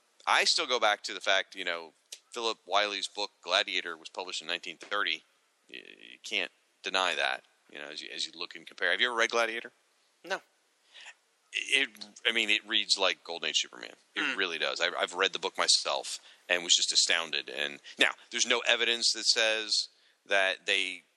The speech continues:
Speaker 1: took the ideas from there, but there's a lot of circumstantial evidence. I've seen people put cases together before. So, you know, how, were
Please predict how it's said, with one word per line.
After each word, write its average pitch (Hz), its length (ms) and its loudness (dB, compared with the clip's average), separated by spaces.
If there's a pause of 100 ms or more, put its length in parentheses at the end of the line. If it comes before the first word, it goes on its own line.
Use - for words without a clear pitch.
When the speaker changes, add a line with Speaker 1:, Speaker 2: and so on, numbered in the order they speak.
(160)
Speaker 1:
took - 200 -8
the 117 80 2
ideas 104 280 0
from 101 180 -8
there, 95 200 4
but 90 140 -6
there's 90 100 -4
a 92 60 -6
lot 95 160 4
of 92 80 2
circumstantial 92 640 0
evidence. 87 320 -2
I've 87 100 -2
seen 92 180 -2
people 87 220 -14
put 87 140 -10
cases 82 300 -2
together 85 300 0
before. 76 520 -6 (280)
So, 85 200 2
you 80 100 0
know, 80 180 -2
how, 117 200 0
were 98 240 2